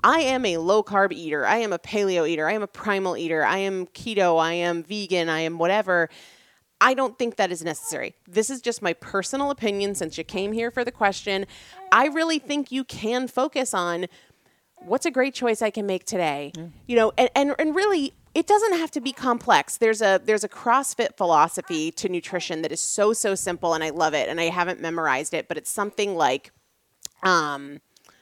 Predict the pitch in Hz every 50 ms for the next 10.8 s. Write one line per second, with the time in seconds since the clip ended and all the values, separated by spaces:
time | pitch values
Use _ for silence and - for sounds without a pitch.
0 | _ _ _ _ _ _ _ _ _ _ _ _ _ - 269 269 254 254 262 262
1 | 262 254 - - 233 226 220 220 220 180 165 180 180 190 196 208 214 - - -
2 | 240 226 214 208 185 175 170 175 - - - - - - _ _ _ _ _ _
3 | _ _ - - 240 233 240 254 247 240 214 180 214 196 190 180 165 170 190 190
4 | 190 190 196 185 - 185 196 208 214 208 202 208 202 202 196 190 180 - - 202
5 | 190 190 - - 196 185 185 - - - 190 180 180 180 165 175 160 165 - -
6 | 175 160 170 165 160 160 - - 170 139 87 71 - - - - _ _ _ -
7 | 208 277 302 - 294 302 233 - - _ - 170 196 247 320 - - - 349 339
8 | 311 262 285 285 277 262 269 240 - - - 208 208 196 220 214 208 190 185 190
9 | 185 - - 170 175 170 175 170 - 170 - - 110 85 - - _ - 190 226
10 | 294 - - 311 277 285 269 240 147 - - - 214 208 185